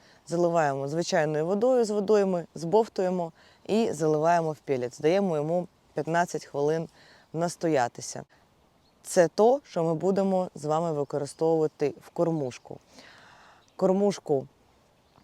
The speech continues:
я використовую від Orange, е, модель Arc Flat.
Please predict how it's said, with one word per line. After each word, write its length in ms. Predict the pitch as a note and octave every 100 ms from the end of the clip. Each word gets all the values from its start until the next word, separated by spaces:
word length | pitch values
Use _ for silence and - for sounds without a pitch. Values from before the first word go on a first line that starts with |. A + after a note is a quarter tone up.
| _ _ -
я 140 | F3
використовую 680 | D#3 - C#3+ - D#3+ C#3+ C#3
від 200 | C#3+ -
Orange, 520 | F#3 A3 A3 G#3+ - _ _ _ _ _ _ _ -
е, 80 |
модель 480 | D3 D3 D#3+ D#3+ D3+
Arc 480 | C3+ - D3+ C3+ - -
Flat. 260 | E3 F3